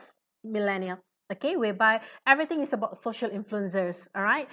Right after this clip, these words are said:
And people will always engage this social media influencer because people nowadays are always exposed to their social media, okay? And whatever they see on their s-, phone screen,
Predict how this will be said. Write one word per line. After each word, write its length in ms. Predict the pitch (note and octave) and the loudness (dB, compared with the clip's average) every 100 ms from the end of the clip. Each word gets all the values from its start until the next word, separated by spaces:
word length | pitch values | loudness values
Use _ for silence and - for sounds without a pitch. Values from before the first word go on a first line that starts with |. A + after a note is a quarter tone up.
| - - | -16 -10
And 100 | A3+ | -6
people 380 | A3+ C4 D4+ D4+ | -4 0 2 4
will 120 | B3 | 2
always 360 | A3+ B3+ D#4 F4+ | 4 2 2 0
engage 460 | A#3+ A3 C4+ E4+ G#3 | -4 -4 -4 -4 -6
this 260 | G#3 - - | -12 -12 -8
social 380 | C4 C4+ D#4 | -6 0 0
media 320 | D4 C4+ B3+ A3+ | 0 -2 -2 -2
influencer 560 | B3 G#3+ G3+ G3 C#4 | -4 -4 -4 0 0
because 580 | A#3+ B3 - F4 G#4 - - - - - - _ _ _ | 0 -4 2 4 4 -2 -20 -20 -20 -20 -20 _ _ _
people 280 | F4+ F#4 G4+ | 0 2 2
nowadays 480 | E4 D4+ D4 D4+ C#4+ | 2 2 0 0 2
are 100 | A#3+ | 4
always 420 | A#3+ C4 C#4 C#4+ | 4 4 2 -2
exposed 640 | B3+ - C#4+ A#3+ G3+ - _ _ | -8 -2 2 2 0 -8 _ _
to 80 | A#3 | -2
their 260 | A3 A3 - | 2 2 0
social 320 | - A3+ B3 | -4 -4 -4
media, 400 | G#3+ G3 F#3+ F3 - _ _ G3 | -4 -4 -4 -6 -10 _ _ -10
okay? 300 | F#3+ C4 F4+ - - | -2 -2 -2 -8 -8
And 100 | A3+ | -2
whatever 260 | B3 D#4+ F#4 | 0 0 -2
they 140 | D#4+ | -2
see 300 | B3+ - D4 | -4 -4 -4
on 100 | B3 | -2
their 160 | G3 F#3+ | -4 -6
s-, 160 | - - | -10 -4
phone 220 | C#4 C#4+ | 0 0
screen, 440 | D4+ - C#4 D4 | -2 -8 -6 -4